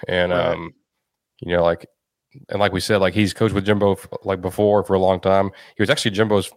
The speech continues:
Speaker 1: first call to be O C whenever Jimbo got the job at A and M, but Coley opted to stay at Georgia, and then, you know, ended up coming over a couple years later. And, um,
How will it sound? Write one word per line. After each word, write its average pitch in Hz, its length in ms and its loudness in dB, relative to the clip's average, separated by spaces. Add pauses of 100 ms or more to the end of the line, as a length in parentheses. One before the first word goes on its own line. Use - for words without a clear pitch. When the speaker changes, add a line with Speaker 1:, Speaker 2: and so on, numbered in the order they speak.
(100)
Speaker 1:
first 110 320 -2
call 107 360 2
to 92 100 -8
be 92 360 0 (580)
O 95 140 2
C 110 320 2
whenever 90 500 0
Jimbo 95 260 2
got 92 160 0
the 98 60 -10
job 92 200 2
at 90 60 -2
A 90 100 0
and 92 100 0
M, 90 320 2 (500)
but 87 280 0
Coley 98 280 2
opted 92 300 0
to 87 220 0
stay 92 200 2
at 87 80 0
Georgia, 113 480 0 (560)
and 90 220 -4
then, 90 280 4
you 90 100 0
know, 87 60 2
ended 98 220 2
up 87 80 -2
coming 95 240 2
over 92 140 4
a 90 40 -4
couple 92 220 -2
years 90 200 -2
later. 92 360 2
And, 90 260 -2
um, 87 420 -2